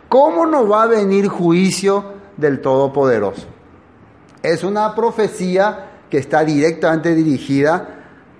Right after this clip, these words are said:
para mí, desde mi punto de vista, a la cristiandad moderna,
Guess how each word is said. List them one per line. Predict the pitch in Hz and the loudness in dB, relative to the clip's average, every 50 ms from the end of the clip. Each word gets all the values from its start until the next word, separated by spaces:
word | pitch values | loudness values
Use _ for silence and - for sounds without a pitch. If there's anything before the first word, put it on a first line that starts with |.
| - - | -8 -4
para | - 120 120 120 113 113 | -2 0 0 0 0 0
mí, | 127 156 180 | 2 2 2
desde | 175 160 151 143 | 4 4 2 2
mi | 135 123 | 2 0
punto | - - 131 143 143 139 165 | -2 0 -2 -2 0 2 2
de | 160 143 123 | 2 2 2
vista, | 120 135 139 135 - 180 175 185 190 180 - - - - - - - - - - - - - | 2 0 -2 -2 -2 -2 -2 -2 -2 -4 -10 -18 -20 -20 -20 -20 -20 -20 -20 -20 -20 -18 -10
a | 107 117 | -6 -4
la | 120 123 123 123 | -4 -4 -4 -4
cristiandad | 131 131 127 - - 139 117 110 104 113 120 120 | -4 -6 -6 -4 -4 -4 -4 -2 -2 -2 -2 -2
moderna, | 120 113 101 95 98 95 90 87 85 82 | -2 -4 -4 -4 -4 -6 -6 -10 -14 -18